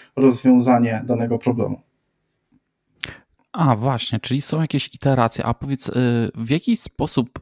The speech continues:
Speaker 2: y, definiujecie, e, tą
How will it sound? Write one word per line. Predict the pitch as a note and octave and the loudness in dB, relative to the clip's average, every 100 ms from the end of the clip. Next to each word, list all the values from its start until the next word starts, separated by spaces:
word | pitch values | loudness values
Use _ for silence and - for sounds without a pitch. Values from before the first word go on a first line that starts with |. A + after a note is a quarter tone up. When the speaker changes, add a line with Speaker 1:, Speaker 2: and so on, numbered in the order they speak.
| - | -12
Speaker 2:
y, | G#2+ - - - - - | -8 -8 -10 -14 -14 -6
definiujecie, | A#2+ A#2 B2 A#2+ B2 C3 C3+ - G#2+ - _ _ _ _ - | -4 0 2 4 6 6 4 2 0 -2 _ _ _ _ -2
e, | A2 G#2 G#2+ A2+ | 0 0 -2 -6
tą | - | -8